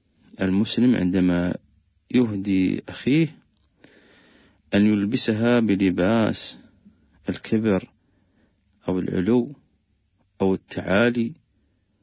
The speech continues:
أو التفاخر، فإن هذا يقطع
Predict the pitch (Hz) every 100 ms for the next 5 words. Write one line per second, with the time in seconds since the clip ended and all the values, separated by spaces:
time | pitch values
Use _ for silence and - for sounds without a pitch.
0 | _ _ _ - 107 104 - 120 - 120
1 | 113 110 107 - - _ - _ _ -
2 | 139 143 123 135 135 127 123 139 147 -
3 | 113 110 117